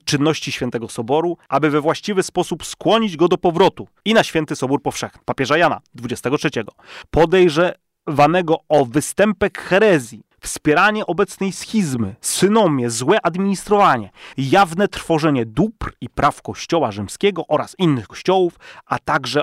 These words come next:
oskarżono o inne, pomińmy to tutaj, ciężkie przestępstwa. Proszę zobaczyć, takie,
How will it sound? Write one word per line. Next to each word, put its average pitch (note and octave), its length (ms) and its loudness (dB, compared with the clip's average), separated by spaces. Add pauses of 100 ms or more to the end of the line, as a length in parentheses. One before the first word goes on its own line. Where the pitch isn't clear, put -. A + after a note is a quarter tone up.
(120)
oskarżono C3+ 640 -2
o C#3+ 180 -4
inne, D#3 380 0
pomińmy D4+ 720 2
to C4 140 -4
tutaj, A#2 540 -2 (260)
ciężkie A3 420 4
przestępstwa. - 720 -2
Proszę E3+ 240 2
zobaczyć, D3 400 2
takie, A#2+ 180 -6